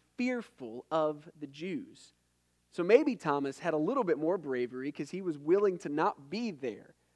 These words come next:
But then it was eight days later that that same group is behind a locked door, and Thomas happens to be there, and Jesus again enters the room without the door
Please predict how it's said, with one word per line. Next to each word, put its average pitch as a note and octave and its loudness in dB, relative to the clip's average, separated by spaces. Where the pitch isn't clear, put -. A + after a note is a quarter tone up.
But D3 -6
then E3 4
it E3+ 4
was D#3 0
eight F3 2
days E3 0
later D3+ 0
that A#2+ -12
that D#3+ -2
same F3+ -2
group D3+ -4
is A#2+ -10
behind D3 -6
a A#2+ -8
locked B2+ -6
door, D#3+ -2
and - -20
Thomas D3+ -6
happens C#3+ -6
to B2 -20
be C#3 -4
there, A2+ -12
and A2 -20
Jesus C3 -10
again B2 -8
enters C#3+ -6
the B2 -8
room C3 -6
without B2+ -2
the C#3+ -8
door A2+ -10